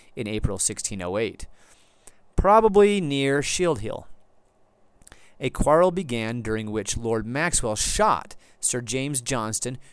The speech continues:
who died soon afterwards. Times had changed, and Lord Maxwell had to escape abroad, being sentenced to death in his absence. He finally returned to Scotland in sixteen twelve, and while hiding in Castle Sinclair,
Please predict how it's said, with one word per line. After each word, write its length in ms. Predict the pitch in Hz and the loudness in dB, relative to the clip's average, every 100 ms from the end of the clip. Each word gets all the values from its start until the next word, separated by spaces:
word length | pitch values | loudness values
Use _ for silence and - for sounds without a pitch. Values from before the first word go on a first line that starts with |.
| - | -8
who 120 | 151 | -6
died 360 | 123 110 101 101 | -2 -2 -2 0
soon 260 | - 113 | 0 0
afterwards. 560 | 120 131 113 101 101 - - - - - _ - | -2 -2 -4 -4 -2 -2 -4 -20 -20 -20 _ -4
Times 380 | 123 131 170 185 | -2 0 0 -2
had 160 | 202 | -2
changed, 600 | - 135 110 113 123 - - - - - | -4 -4 -4 -6 -6 -6 -8 -14 -20 -10
and 200 | 131 127 | -4 0
Lord 200 | 120 117 | 2 0
Maxwell 720 | 120 139 131 110 104 101 107 - | -2 -4 -2 -2 -2 -4 -8 -12
had 300 | - 110 101 | -8 -8 -8
to 140 | - 101 | -8 -6
escape 460 | 95 - 107 107 - | -4 -4 -6 -10 -12
abroad, 600 | 104 110 107 95 98 101 | -10 -6 -6 -6 -8 -10
being 220 | 98 92 | -10 -4
sentenced 560 | - 127 107 98 - - | -4 -4 -6 -8 -10 -10
to 60 | |
death 360 | 101 104 92 - | -10 -8 -8 -10
in 120 | 87 | -14
his 240 | 90 92 - 101 | -16 -16 -18 -16
absence. 640 | 92 90 - - - - - _ - _ - - - | -14 -10 -10 -8 -8 -8 -12 _ -20 _ -20 -20 -8
He 100 | 151 | -6
finally 340 | - 147 175 | -2 -2 0
returned 320 | 190 190 180 170 | -2 -2 -4 0
to 60 | |
Scotland 520 | - 170 175 151 151 | 0 2 0 0 -6
in 80 | 127 | -4
sixteen 400 | 117 - - 143 | -4 -2 -6 -8
twelve, 360 | - 156 131 117 | -6 -2 0 -2
and 120 | 123 | -2
while 160 | 135 127 | -2 0
hiding 340 | 160 170 156 | 0 0 -2
in 100 | 143 | -6
Castle 420 | - 165 160 - 127 | -6 -2 0 0 0
Sinclair, 760 | - 131 - 170 156 117 | -2 -4 -6 -2 0 0